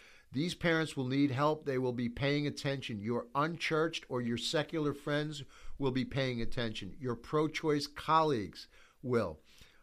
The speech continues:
Are you ready to stand in the gap for women in poverty who face unplanned pregnancies? Are you open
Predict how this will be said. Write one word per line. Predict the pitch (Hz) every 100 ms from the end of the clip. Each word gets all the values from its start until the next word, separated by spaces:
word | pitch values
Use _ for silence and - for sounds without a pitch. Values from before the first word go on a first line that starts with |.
| -
Are | 127
you | 123 120 185
ready | 185 180 170 175
to | 160
stand | - 165 160 156
in | 156
the | 143
gap | 113 131 139 -
for | - 127
women | 117 143 147
in | 147 131
poverty | 117 - 131 131 135 123
who | 101 117
face | - 135 139 - -
unplanned | 135 127 - 127 123 120
pregnancies? | - 180 151 113 - 95 78 - - - - _
Are | 135 131
you | 135 143
open | 160 175 190 156 110